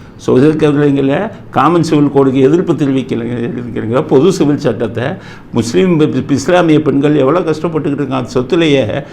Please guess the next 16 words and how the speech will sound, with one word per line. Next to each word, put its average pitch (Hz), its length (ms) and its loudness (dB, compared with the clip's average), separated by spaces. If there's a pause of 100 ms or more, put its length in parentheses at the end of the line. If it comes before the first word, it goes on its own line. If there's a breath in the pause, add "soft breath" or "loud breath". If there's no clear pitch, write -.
(180 loud breath)
எட்டு 139 420 2
ப-, 139 400 4
ஒரு 160 160 4
பங்கு 190 280 0
ஆணுக்குன்னா 180 800 2
எட்டில் 156 320 2
ஒரு 226 260 4
பங்கு 202 220 2
தானே 202 200 4
பெண்ணுக்கு. 160 580 -2 (200 loud breath)
அது 160 240 -2
பெண்களுக்கு 196 500 2
எதிராக 180 340 4
நடக்கும் 165 380 0
துரோகம் 160 420 2
இல்லையா? 127 540 0